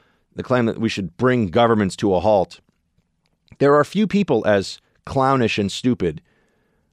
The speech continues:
as the protesters against climate ch-, you know, the protesters who are climate change activists against fossil fuels. In recent weeks, you've seen things, they've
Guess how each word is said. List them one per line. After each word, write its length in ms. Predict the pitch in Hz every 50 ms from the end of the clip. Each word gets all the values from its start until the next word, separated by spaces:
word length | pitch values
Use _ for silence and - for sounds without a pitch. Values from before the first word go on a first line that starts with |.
| _ _ -
as 200 | 104 107 101 82
the 160 | 104 104 95
protesters 1000 | - - - 131 131 131 - - 107 104 - - - 98 92 92 87 - - - _ _ _ _ _ _ _ _ _ -
against 580 | 113 104 87 117 117 113 107 98 - - -
climate 420 | - - 107 113 110 104 95 85 -
ch-, 100 | - -
you 240 | - - 87 104 107
know, 100 | 101 95
the 80 | 92
protesters 520 | 98 - 147 139 - 131 110 - 117 101 -
who 120 | 120 110
are 100 | 104 95
climate 400 | - - - 139 135 123 120 -
change 300 | - - 117 110 101 90 -
activists 680 | 90 87 - - - - - - - - - - - - _ _ _ _ _ -
against 460 | 139 120 92 139 139 131 113 - -
fossil 380 | - - 120 110 - - 98 87
fuels. 520 | - - - - - - - - - - _ _ _ _ _ _ _ _ _ _ _
In 120 | 92 87
recent 320 | 104 120 123 107 - 101 104
weeks, 240 | 110 110 95 -
you've 140 | - 101 82
seen 220 | - - 110 104 95
things, 200 | - 104 98 85
they've 140 | 92 87